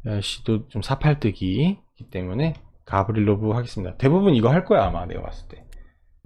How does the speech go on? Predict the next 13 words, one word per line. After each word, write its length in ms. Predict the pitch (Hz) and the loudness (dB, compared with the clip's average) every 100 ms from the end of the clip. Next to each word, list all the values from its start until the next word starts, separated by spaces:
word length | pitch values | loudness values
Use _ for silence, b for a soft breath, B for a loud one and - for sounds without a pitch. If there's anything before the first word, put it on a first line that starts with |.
| - - | -16 -14
자, 320 | 82 82 - | -12 -12 -8
아레나 640 | 110 117 127 131 147 143 - - | -4 -2 0 0 -2 -4 -14 -8
프리셋. 340 | 135 - - - - 78 78 _ _ _ - - - - - - _ - - _ | -6 -6 -8 -12 -16 -14 -14 _ _ _ -20 -20 -20 -18 -18 -20 _ -20 -20 _
섹터, 640 | - 214 - - 98 90 80 | -2 -2 -2 -2 0 0 2
벙커, 320 | 151 180 - | 2 4 2
락앤롤. 1040 | 98 90 87 113 143 135 120 98 71 60 - b b b b b b - - _ _ _ _ _ _ _ _ - - - B B B | 2 2 2 0 2 2 4 2 -2 -6 -10 b b b b b b -20 -20 _ _ _ _ _ _ _ _ -20 -20 -20 B B B
새로 220 | - 240 240 | -2 2 4
생긴 280 | 247 240 | 4 6
것들이 260 | 226 220 190 | 4 4 4
조금 240 | 226 220 | 2 2
있는 200 | 151 120 | 4 4
것 60 | 135 | 4
같아요. 480 | 110 - 117 156 | 2 2 0 0